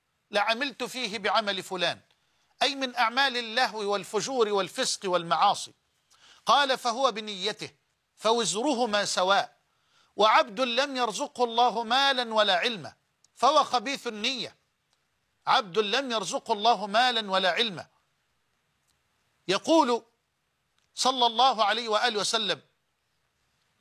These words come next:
وعبد رزقه الله مالاً فهو لا يتقي فيه ربه ولا يصل فيه رحمه ولا يعلم لله فيه حقا،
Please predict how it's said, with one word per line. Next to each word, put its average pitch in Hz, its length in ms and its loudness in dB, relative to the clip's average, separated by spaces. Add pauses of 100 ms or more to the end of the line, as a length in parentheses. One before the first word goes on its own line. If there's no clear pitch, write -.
(640)
وعبد 208 760 2 (680)
رزقه 233 680 2
الله 240 480 0
مالاً 220 420 -2 (720)
فهو 254 360 2
لا 233 160 0
يتقي 226 560 -2
فيه 226 320 -6
ربه 190 340 -2 (580)
ولا 226 440 2
يصل 226 360 -2
فيه 240 320 -4
رحمه 214 420 0 (480)
ولا 214 300 2
يعلم 240 540 0
لله 220 480 -4
فيه 240 300 -8
حقا، - 540 0